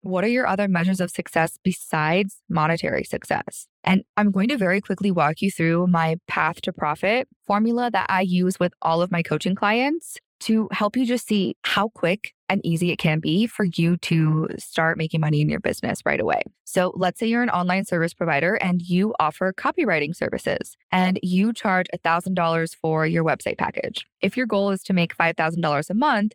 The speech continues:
you would need to have five monthly clients, right? So using that number,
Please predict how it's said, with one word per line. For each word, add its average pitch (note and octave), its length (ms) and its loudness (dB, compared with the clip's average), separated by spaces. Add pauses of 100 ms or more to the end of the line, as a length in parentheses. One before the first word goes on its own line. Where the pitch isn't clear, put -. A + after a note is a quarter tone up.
(140)
you G3 160 2
would E4+ 140 -2
need G#3+ 280 2
to G#3+ 60 -2
have E3+ 520 0
five E3 380 0
monthly D#3+ 220 -2
clients, - 480 -2
right? D#3+ 360 0
So - 200 -2
using G#3 400 2
that A#3+ 180 0
number, G3+ 440 2